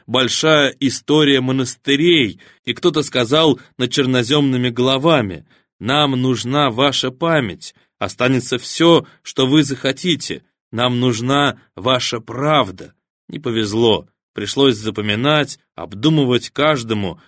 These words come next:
а не только беглецам-недобиткам. "Ну вот", в год, когда Шереметьев ездил к цесарю Леопольду Габсбургу, князь Голицын ходил наперекоп и вернулся от конских вод потому,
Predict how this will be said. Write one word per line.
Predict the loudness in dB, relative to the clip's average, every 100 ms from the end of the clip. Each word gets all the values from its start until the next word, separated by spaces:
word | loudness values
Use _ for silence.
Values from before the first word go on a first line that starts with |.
| _
а | -6
не | -6
только | -2 0 0 2 0 0 _ -6
беглецам-недобиткам. | -4 -2 -4 -2 -2 -2 -4 -6 -2 -4 -4 -10 -18 _ _ _ _ _ _ _ _ _
"Ну | -2 -2
вот", | 4 4 4 -2 _ _ -16
в | 0
год, | 2 2
когда | 2 0 2
Шереметьев | 0 2 2 0 -4
ездил | 0 0 2 -2
к |
цесарю | 0 0 2 -2 0
Леопольду | 0 0 0 -2 -4
Габсбургу, | -4 0 2 0 -4 -2 2 6 4 4 -8
князь | -2 0 0
Голицын | 0 2 2 2 -4
ходил | -4 -2 2 2
наперекоп | 0 -2 -2 0 2 0 -2 -10
и | -2
вернулся | 0 2 4 2 0
от | -4 -6 0
конских | 0 0 -2 -4
вод | 0 0 0
потому, | -2 0 4 4 2